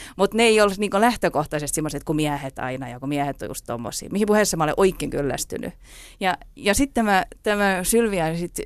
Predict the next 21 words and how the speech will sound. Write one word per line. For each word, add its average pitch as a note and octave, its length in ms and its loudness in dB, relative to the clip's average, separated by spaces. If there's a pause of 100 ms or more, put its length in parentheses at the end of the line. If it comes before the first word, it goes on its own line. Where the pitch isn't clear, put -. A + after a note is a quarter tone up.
(100)
mm, D3 360 -8 (100)
ystävä, C4+ 540 -2 (440)
on F#3 80 -6
tehnyt F#3 220 2
hyvin G3+ 200 2
erilaisia F#3+ 440 4
valintoja D3+ 400 -2
elämässä. D#3 440 -4
No, E3+ 80 -8
hän F3 140 -4
on D#3 80 -4
rehtori G3 460 -2
ammatiltas G3+ 580 -4 (460)
ja F#3+ 200 2 (340)
hän G3+ 300 2
on D3+ 140 2
leski F#3 520 0
ja F#3 100 0
hänellä E3+ 260 2
on C#3+ 220 0
mukuli A#3+ 580 0